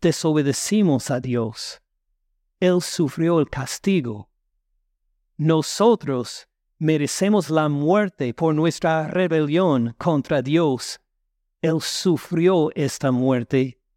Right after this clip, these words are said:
en nuestro lugar. De esto estamos seguros. Pero no solo esto.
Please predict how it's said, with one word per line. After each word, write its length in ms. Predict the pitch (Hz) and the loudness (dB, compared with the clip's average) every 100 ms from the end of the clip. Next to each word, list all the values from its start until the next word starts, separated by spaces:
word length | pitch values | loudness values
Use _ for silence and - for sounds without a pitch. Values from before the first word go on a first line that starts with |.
| _ | _
en 160 | 147 127 | -2 0
nuestro 400 | 135 135 - 131 | 0 -2 -4 -2
lugar. 640 | 135 135 139 117 101 - _ _ _ _ _ _ _ _ | 0 0 -2 -4 -8 -14 _ _ _ _ _ _ _ _
De 240 | 151 151 151 | -4 0 0
esto 240 | - 147 | 0 -4
estamos 440 | 131 - 143 139 | -4 -2 0 -2
seguros. 920 | - 139 120 143 120 95 - - - _ _ _ _ _ - | -2 -4 -2 -2 -2 -6 -16 -18 -18 _ _ _ _ _ -4
Pero 220 | 151 135 | 0 2
no 140 | 147 | 2
solo 440 | 135 165 175 143 107 | 0 0 2 0 -2
esto. 460 | 104 - 113 - | -6 -12 -14 -16